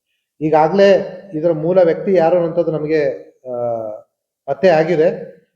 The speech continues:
ಆ ವ್ಯಕ್ತಿಯನ್ನು ಕೂಡ ನಮ್ಮ ಪೊಲೀಸರು ಹುಡುಕ್ತಾ ಇದ್ದಾರೆ. ಅವ್ರನ್ನ ಶೀಘ್ರದಲ್ಲೇ ಬಂಧಿಸ್ಬಿಟ್ಟು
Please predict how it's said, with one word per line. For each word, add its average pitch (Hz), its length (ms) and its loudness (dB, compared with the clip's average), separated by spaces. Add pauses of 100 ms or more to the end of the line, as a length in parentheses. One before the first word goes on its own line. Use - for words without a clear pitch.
(180)
ಆ 147 80 -2
ವ್ಯಕ್ತಿಯನ್ನು 160 460 -2
ಕೂಡ 175 140 2
ನಮ್ಮ 160 300 0 (300)
ಪೊಲೀಸರು 160 340 -4
ಹುಡುಕ್ತಾ 156 280 -4
ಇದ್ದಾರೆ. 147 500 -6 (220)
ಅವ್ರನ್ನ 170 280 2
ಶೀಘ್ರದಲ್ಲೇ 170 580 0
ಬಂಧಿಸ್ಬಿಟ್ಟು 151 840 -4